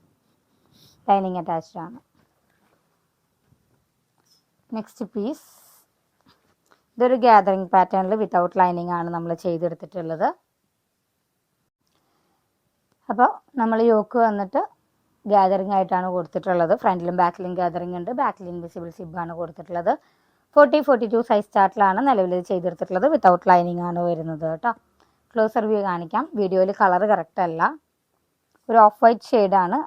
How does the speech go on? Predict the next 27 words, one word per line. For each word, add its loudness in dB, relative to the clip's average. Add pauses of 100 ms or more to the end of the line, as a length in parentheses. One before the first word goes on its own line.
അതിൽ 0 (160)
നല്ലൊരു 0
ഗ്രീനാണ് -4 (840)
വന്നിട്ടുള്ളത് -8
കേട്ടോ. -10 (680)
വീഡിയോയിൽ 2 (420)
കറക്റ്റ് 0
അല്ല -4
കേട്ടോ -8
കളർ -2 (100)
വരുന്നത്, -6 (280)
ലൈവായിട്ട് -2
കാണാൻ -4
കുറച്ചും -8
കൂടി -10
ഭംഗിയുണ്ട്. -8 (520)
നമ്മൾ -4
ഇവിടേക്ക് -2
കുഞ്ഞു -4
കുഞ്ഞു -6
ഗാദറിംഗ് 0
ആണ് -8
കൊടുത്തിട്ടുള്ളത് -14
കേട്ടോ. -10 (1000)
ബാ-, 2 (120)
ബാക്കിൽ 4 (140)
നമ്മൾ -2